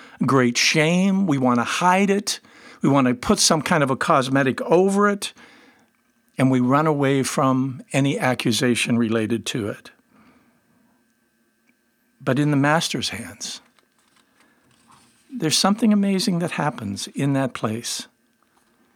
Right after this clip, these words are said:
You see, I am convinced that on the very day that you came to Christ, God placed inside of you incredible worth, incredible value. You have all that you need in there, and it's gotta come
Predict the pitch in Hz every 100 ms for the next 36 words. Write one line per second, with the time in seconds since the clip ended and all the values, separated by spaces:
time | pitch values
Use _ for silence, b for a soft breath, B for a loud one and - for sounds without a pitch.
0 | _ _ _ _ _ B B - 214 202
1 | 285 254 233 143 131 127 156 147 151 131
2 | 147 185 208 165 139 139 135 120 - 135
3 | 127 120 127 113 - - 135 160 160 -
4 | 147 - 139 123 - 120 120 110 107 107
5 | B B B 339 170 170 - - 208 226
6 | 175 135 113 113 113 - 247 160 - -
7 | 233 233 185 151 117 117 117 117 123 B
8 | B - 175 175 156 - 226 240 226 190
9 | 196 208 185 175 170 165 - 185 180 143
10 | 127 135 B B B - 165 160 - 190
11 | 185 185 - 185 165